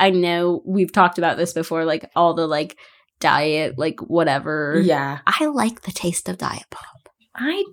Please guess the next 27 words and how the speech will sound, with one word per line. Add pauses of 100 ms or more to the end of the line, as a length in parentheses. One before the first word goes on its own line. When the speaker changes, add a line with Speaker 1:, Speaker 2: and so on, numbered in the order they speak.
(180)
Speaker 2:
the,
I'll
tolerate
the
zero
stuff
because
it's,
Speaker 1:
Mm-hmm. (200)
Speaker 2:
it
is
good,
Speaker 1:
Mm-hmm. (180)
Speaker 2:
but,
like, (300)
Diet
Coke,
Diet
Speaker 1:
See,
I
Speaker 2:
Pepsi,
Speaker 1:
like
it. (260)
Speaker 2:
I
can't
do
it.